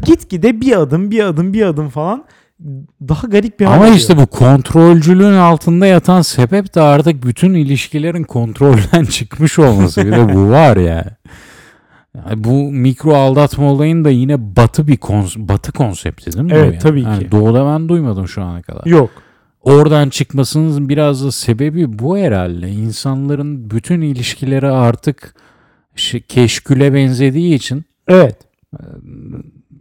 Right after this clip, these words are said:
Speaker 2: sürekli sallanıyor.
Speaker 1: Her an her şey olabilir.
Speaker 2: Şey,
Speaker 1: <laughs> Evet.
Speaker 2: jel.
Speaker 1: Evet.
Speaker 2: <laughs> Her an sallanıyorlar. E, insanlar da ona karşı bir tepki olarak bunu geliştirmiş olabilir.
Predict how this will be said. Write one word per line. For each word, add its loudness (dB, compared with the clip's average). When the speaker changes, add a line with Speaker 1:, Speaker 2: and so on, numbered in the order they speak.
Speaker 2:
sürekli -2
sallanıyor. -4
Speaker 1:
Her 4
an 2
her 6
şey 4
olabilir. 2
Speaker 2:
Şey, -2
Speaker 1:
<laughs> 2
Evet. 0
Speaker 2:
jel. -2
Speaker 1:
Evet. -2
Speaker 2:
<laughs> -16
Her -2
an 0
sallanıyorlar. -2
E, -10
insanlar -2
da 0
ona -2
karşı -4
bir -4
tepki -4
olarak -4
bunu -2
geliştirmiş -4
olabilir. -2